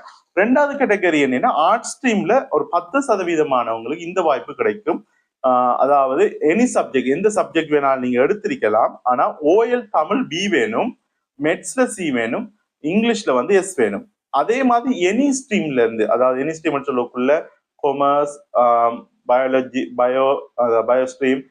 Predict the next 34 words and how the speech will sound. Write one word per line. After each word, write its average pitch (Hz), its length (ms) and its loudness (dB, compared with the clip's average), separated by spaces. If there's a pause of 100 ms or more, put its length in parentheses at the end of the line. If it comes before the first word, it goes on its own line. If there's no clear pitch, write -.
(360)
ஆ, 123 140 0
பி-, 120 300 2
மெட் 131 220 0
ஸ்ட்ரீம், 131 520 0 (200)
ஆ, 117 340 2
டெக்னாலஜி 165 500 -2 (100)
ஸ்ட்ரீம் 147 120 0
வந்து 139 320 0
அஞ்சு, 165 320 0
அஞ்சு 143 140 -4
சதவீதம், 110 360 -2
பயோடெக்குக்கு 123 640 -2
அஞ்சு, 117 340 -4 (320)
இன்ஜினியர் 151 280 0
டெக்குக்கு 120 340 -2
அஞ்சு 120 200 -2
என்று 117 260 -2
பிரியும், 123 460 -4
காமர்ஸுக்கு 147 440 -4
பத்து. 156 480 -4 (320)
இவ-, 175 300 0
அந்த 156 260 -2
இந்தந்த 170 340 -4
சதவீதத்துல 131 480 0
போகும். 160 320 0
இவங்க 233 360 2
வந்து 196 240 0
என்னன்னா 147 360 0
மூணு 208 260 2
பாடம் 170 240 0
any 170 160 -4
ஸ்ட்ரீம் 170 300 -8
ஆக்கள் 127 300 0
எடுத்திருக்கலாம். 113 500 -4